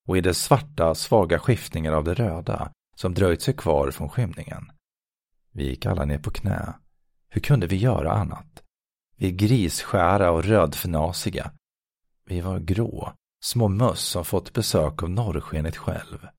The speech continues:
Valdemar klev långsamt fram. Eller blev han föst dit av oss andra?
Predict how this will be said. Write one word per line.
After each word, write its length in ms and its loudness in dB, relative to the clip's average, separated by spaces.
Valdemar 580 6
klev 240 2
långsamt 600 -2
fram. 420 -6
Eller 260 -2
blev 240 -4
han 120 -4
föst 500 -2
dit 460 -12
av 120 -2
oss 160 -6
andra? 400 -8